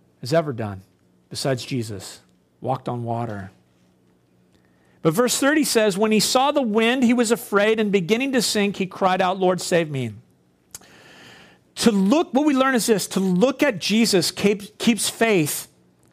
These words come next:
in ex-, proper exercise. It keeps faith strong. In that sense, you know, looking to Jesus keeps faith working, keeps faith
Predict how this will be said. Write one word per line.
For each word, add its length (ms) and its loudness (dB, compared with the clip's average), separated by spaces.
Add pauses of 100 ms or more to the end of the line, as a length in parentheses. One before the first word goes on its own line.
(1300)
in 180 4
ex-, 260 -2
proper 380 0
exercise. 680 -2
It 100 -10
keeps 260 0
faith 240 0
strong. 480 0
In 100 0
that 140 0
sense, 380 0
you 80 0
know, 240 2 (500)
looking 420 2
to 80 4
Jesus 600 2
keeps 460 0
faith 440 0
working, 720 0 (340)
keeps 320 2
faith 640 0